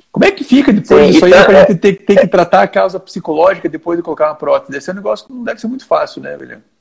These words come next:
Speaker 2: Então, é, o que que acontece? É, eu tenho pacientes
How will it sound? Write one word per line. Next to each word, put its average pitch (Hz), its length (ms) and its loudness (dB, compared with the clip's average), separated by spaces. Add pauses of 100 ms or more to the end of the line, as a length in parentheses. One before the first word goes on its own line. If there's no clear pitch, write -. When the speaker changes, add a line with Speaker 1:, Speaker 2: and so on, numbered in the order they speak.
(340)
Speaker 2:
Então, 147 400 4 (160)
é, 117 180 4
o 123 80 4
que 180 140 2
que 220 80 2
acontece? 120 640 2
É, 110 240 4
eu 156 120 4
tenho 202 340 2
pacientes 143 880 -2